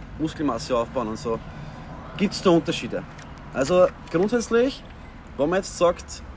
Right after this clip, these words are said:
von einem Trainingsstandpunkt her, im Prinzip eigentlich gibt's da keine Unterschiede in Form von, na,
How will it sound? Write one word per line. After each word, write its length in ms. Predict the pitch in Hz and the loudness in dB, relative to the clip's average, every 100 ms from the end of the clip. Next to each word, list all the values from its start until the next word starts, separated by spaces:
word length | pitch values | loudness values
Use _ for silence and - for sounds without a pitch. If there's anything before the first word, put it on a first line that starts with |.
| - - - | -14 -14 -8
von 140 | 156 143 | 0 2
einem 120 | 143 | 2
Trainingsstandpunkt 760 | 151 190 220 - 190 185 196 180 | 2 2 2 2 2 0 -2 4
her, 280 | 175 208 - - - - - - - - | 6 6 2 -12 -16 -16 -18 -18 -6 -2
im 120 | 156 | 0
Prinzip 460 | 165 165 190 220 | 0 -2 -2 4
eigentlich 500 | 170 151 170 202 214 - - - - | 4 4 2 0 -4 -10 -18 -16 -8
gibt's 240 | 170 - | -8 -4
da 80 | 175 | -4
keine 320 | - 135 170 160 | -2 -2 2 2
Unterschiede 640 | 160 151 156 151 160 175 - | 2 -4 -2 2 2 2 -2
in 140 | 143 156 | -2 -2
Form 320 | - 143 156 | 4 4 4
von, 440 | - 147 151 156 - | 4 6 6 2 -4
na, 300 | 107 120 160 | -4 -2 -2